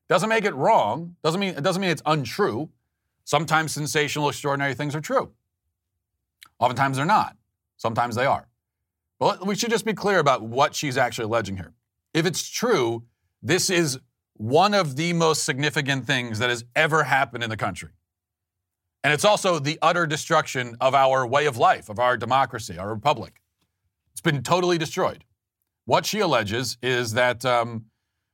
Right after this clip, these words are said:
there was a, a plan to rig the voting machines and to switch millions of votes from Trump to Biden. That's what she says. Again, this is, this is separate from issues of poll watchers not being allowed in,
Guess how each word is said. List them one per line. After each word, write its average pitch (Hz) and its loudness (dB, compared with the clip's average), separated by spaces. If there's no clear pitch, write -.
there 120 2
was 135 0
a, 156 -4
a 135 0
plan 120 -2
to 113 -4
rig 127 0
the 147 -4
voting 123 0
machines 104 -6
and 117 -2
to 120 -2
switch 139 0
millions 143 0
of 131 0
votes 117 0
from 113 -2
Trump 120 -2
to 113 -8
Biden. 95 -2
That's 123 -2
what 165 -2
she 156 0
says. - -8
Again, 127 2
this 151 -2
is, 196 -4
this 170 -2
is 156 -2
separate 202 0
from 139 0
issues 135 -2
of 107 -4
poll 143 2
watchers 131 2
not 123 0
being 117 -8
allowed 117 0
in, 113 -6